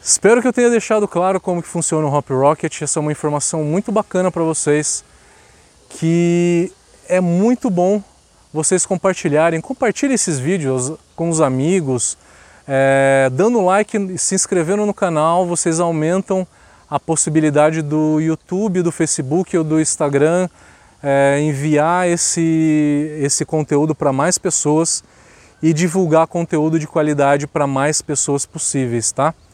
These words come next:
E também comente, que a gente quer saber a sua opinião pra que a gente consiga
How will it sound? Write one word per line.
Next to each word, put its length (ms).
E 80
também 260
comente, 580
que 120
a 40
gente 220
quer 100
saber 380
a 80
sua 420
opinião 500
pra 140
que 120
a 60
gente 420
consiga 880